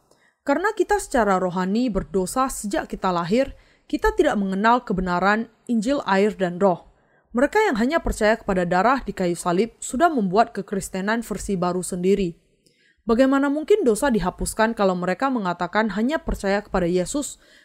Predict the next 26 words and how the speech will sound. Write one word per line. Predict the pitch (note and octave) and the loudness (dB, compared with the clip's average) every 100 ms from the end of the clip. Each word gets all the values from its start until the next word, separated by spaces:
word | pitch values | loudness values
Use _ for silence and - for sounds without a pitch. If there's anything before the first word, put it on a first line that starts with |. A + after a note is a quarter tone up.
| _ | _
dan | A3 A3 | -2 0
hanya | C#4+ G4 | 0 -2
percaya | G4 A3 A3 G#3 A3 | -2 -2 2 2 2
kepada | - F#3+ F3 | -2 -2 0
darah | F3+ G3 B3+ | 2 4 2
di | G3 F#3 | 0 -6
kayu | F3+ E3+ | -4 -4
salib | F3 F3 | -4 -4
saja? | - F#3 F3 A#3+ D#4+ _ _ _ _ _ _ - | -4 -4 0 0 0 _ _ _ _ _ _ -4
Hanya | D4+ G#4 E4+ | 0 2 2
akan | C4 A#3 G3+ | 2 0 2
menumpuk | G3 G3 G3 E4 - - - | 0 0 2 2 2 -4 -12
semakin | - A3 G3+ G#3+ F#3 | -4 -2 0 0 0
banyak | F#3 C#4 - | 0 -2 -2
dosa | G3 F#3 - A3+ - | -4 -2 0 -2 -2
sejalan | F#3 G3+ G3+ C4+ | -4 0 0 0
dengan | A#3+ F#3 F3 | -2 -4 -4
berlalunya | F3 F3 E3+ F3+ F3 | -2 0 0 -2 -2
waktu. | E3+ E3+ - G3 E3+ _ _ _ _ _ - | -2 -4 -2 -2 -2 _ _ _ _ _ -2
Mereka | A#3+ C4 G#4 F#4 | 0 2 2 2
yang | G3+ | 0
hanya | A#3+ D4+ | 0 -2
percaya | G#3 - G#3 | -4 0 0
kepada | A3 G3+ F#3 | 0 0 0
darah | F3 F3+ F3+ | 0 0 0
Yesus | D#3+ F3+ - C#4 - | -2 -4 -2 -6 -6